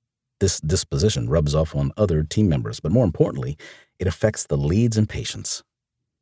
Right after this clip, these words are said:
People start questioning whether they want to be around you or not.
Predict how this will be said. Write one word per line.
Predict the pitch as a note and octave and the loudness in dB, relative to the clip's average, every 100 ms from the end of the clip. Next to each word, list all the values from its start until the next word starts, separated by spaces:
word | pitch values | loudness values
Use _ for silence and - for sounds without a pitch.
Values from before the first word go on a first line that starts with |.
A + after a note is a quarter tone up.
| _ _ _ _ | _ _ _ _
People | - - | -8 -8
start | - D2 - | -4 -4 -4
questioning | - F2 - A1 B1 E2 | -2 0 -2 -6 -4 -2
whether | D#2+ D#2+ | 0 0
they | D#2 | 2
want | E2 D#2 | 2 2
to | |
be | D#2+ | 2
around | D2+ F2 D#2 | 4 2 2
you | C#2+ | 0
or | |
not. | D#2+ F2 - | 0 0 -4